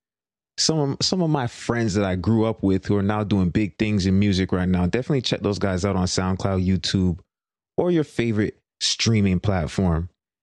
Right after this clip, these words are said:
Uh, they're, they're doing some big things in music, but they helped us out, spice out the intro a little bit. So I gotta send them,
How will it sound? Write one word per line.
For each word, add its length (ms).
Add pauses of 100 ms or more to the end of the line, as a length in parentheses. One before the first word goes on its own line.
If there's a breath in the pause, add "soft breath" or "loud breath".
(180)
Uh, 240
they're, 240
they're 160
doing 180
some 240
big 240
things 240
in 100
music, 320
but 120
they 140
helped 260
us 180
out, 180
spice 360
out 80
the 160
intro 340
a 40
little 200
bit. 160
So 180
I 40
gotta 220
send 340
them, 140